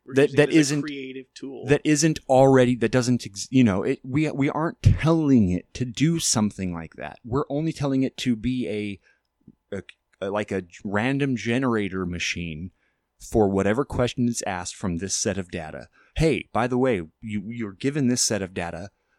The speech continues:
Speaker 2: but anything else, the questions that are asked of you, those will be affecting all of your modeling.
Speaker 1: Right.
Speaker 2: You know,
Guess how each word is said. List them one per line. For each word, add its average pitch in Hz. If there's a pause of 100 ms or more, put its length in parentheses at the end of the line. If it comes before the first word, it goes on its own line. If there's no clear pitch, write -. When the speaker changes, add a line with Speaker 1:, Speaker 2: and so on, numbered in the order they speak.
(120)
Speaker 2:
but 175
anything 143
else, 139
the -
questions 147
that 151
are 160
asked 147
of 165
you, 185 (340)
those 139
will 143
be 131
affecting 110
all 120
of 107
your 113
modeling. 101 (200)
Speaker 1:
Right. 110 (300)
Speaker 2:
You 131
know, 110